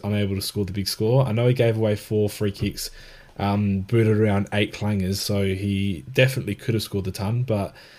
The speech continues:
just does not look like getting amongst it this year, and Richmond are doing fine without him doing that much. So, uh, crazy to say, I know, but it is what it is. So, um,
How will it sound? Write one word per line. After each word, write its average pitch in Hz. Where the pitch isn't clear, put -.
just -
does 123
not 117
look 117
like 107
getting 101
amongst 113
it -
this 104
year, 107
and 104
Richmond 127
are 104
doing 101
fine 98
without 101
him 98
doing 87
that 98
much. 92
So, 101
uh, 101
crazy 135
to 104
say, 101
I 90
know, 92
but 95
it 107
is 98
what 101
it 139
is. 151
So, 135
um, 131